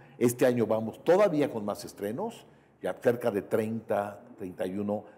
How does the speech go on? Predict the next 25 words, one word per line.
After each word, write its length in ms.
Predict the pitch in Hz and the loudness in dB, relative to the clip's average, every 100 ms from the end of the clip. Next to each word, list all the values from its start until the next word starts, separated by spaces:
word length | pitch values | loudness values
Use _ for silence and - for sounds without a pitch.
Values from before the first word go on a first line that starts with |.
| - | -20
del 80 | 85 | -14
primer 260 | 104 98 104 | -8 -6 -4
semestre, 580 | 123 120 107 - 120 120 - - - | -2 -2 -2 -2 -4 -4 -16 -20 -10
y 140 | 123 120 | -2 0
entonces 440 | - 127 127 123 | 0 -2 -2 -6
queremos 800 | - 110 113 170 190 120 - 101 | -6 -2 0 0 0 -2 -4 -6
llegar 460 | 101 90 95 95 - | -6 -2 -2 -2 -4
a, 120 | 90 | -6
a, 240 | 85 80 78 - - - | -8 -12 -14 -20 -20 -18
a 40 | - | -16
cincuenta, 640 | - 98 - 139 135 123 | -14 -12 0 2 2 -4
sesenta 420 | 98 - 101 98 | -4 -8 -8 -4
durante 360 | 90 85 82 110 | -6 -6 -8 -4
el 80 | 123 | -2
año, 220 | 139 139 - - | -2 -6 -10 -6
y 160 | 110 135 | 4 4
esta, 640 | 143 139 143 127 - - - | 2 0 0 0 -6 -12 -4
este 220 | 123 139 | -2 -2
espacio 400 | - 127 123 123 | 0 -2 0 -4
te 180 | - 113 | 0 0
abre 260 | 127 135 | 2 0
esas 220 | 120 120 | -2 -4
posibilidades 540 | - 101 - 95 98 90 | -8 -12 -10 -4 -4 -4
de 60 | |
estrenos. 540 | 87 - 85 - - | -12 -14 -16 -16 -20